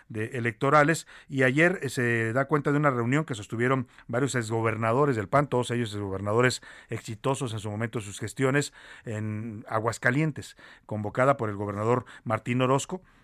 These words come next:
Y lo que se busca, dicen, es una, pues, reforma al pan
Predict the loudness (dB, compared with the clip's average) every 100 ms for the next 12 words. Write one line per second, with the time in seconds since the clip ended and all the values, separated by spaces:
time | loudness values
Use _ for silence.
0 | _ -4 -2 0 -2 -4 -4 -2 -2 -2
1 | -2 0 0 0 -2 2 2 0 -14 -12
2 | -10 -10 -2 -2 2 2 4 2 2 -2
3 | 2 2 2